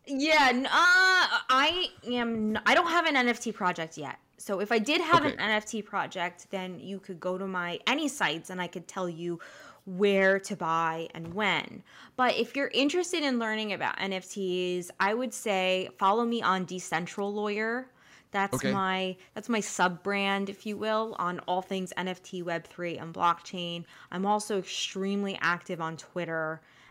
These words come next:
Speaker 1: as the T M attorney. And just start exploring. Get on Twitter, listen,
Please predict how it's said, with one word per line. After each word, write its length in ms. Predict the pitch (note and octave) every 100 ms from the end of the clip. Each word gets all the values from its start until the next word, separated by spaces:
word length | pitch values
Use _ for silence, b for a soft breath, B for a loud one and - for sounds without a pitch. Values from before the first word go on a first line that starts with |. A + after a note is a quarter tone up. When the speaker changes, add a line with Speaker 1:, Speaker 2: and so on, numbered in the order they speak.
| -
Speaker 1:
as 240 | F3 D#3+
the 100 | E3
T 260 | E3+ F3+ E3+
M 160 | E3
attorney. 640 | E3 - D#3+ D#3+ E3 E3 D#3+ b b b _
And 760 | F3+ F3+ F3 F3 F3 F3 E3 -
just 400 | F#3 B3 D#4 -
start 400 | - C4 D4+ - -
exploring. 960 | C#4+ - - G3+ D#4 B3+ F#2 - F#3
Get 140 | F#3+ A3+
on 200 | D4+ D4
Twitter, 580 | - C4 C4+ C4+ C#4 C4+ b b
listen, 720 | G#3 A#3 C#4+ D4+ C#4+ C#4 C#4